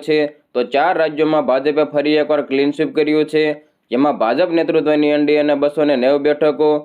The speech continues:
ઇન્ડિયા ગઠબંધનને બસો ને પાંત્રીસ બેઠકો, અન્યને અઢાર બેઠકો મળી છે. ભાજપે શરૂઆતથી જ મંગળસૂત્રનો મુદ્દો ઉઠાવ્યો હતો, તેમજ લોકોની સંપત્તિ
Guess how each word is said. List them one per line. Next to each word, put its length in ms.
ઇન્ડિયા 340
ગઠબંધનને 640
બસો 300
ને 120
પાંત્રીસ 380
બેઠકો, 420
અન્યને 360
અઢાર 200
બેઠકો 520
મળી 300
છે. 120
ભાજપે 480
શરૂઆતથી 500
જ 60
મંગળસૂત્રનો 760
મુદ્દો 200
ઉઠાવ્યો 480
હતો, 200
તેમજ 300
લોકોની 420
સંપત્તિ 380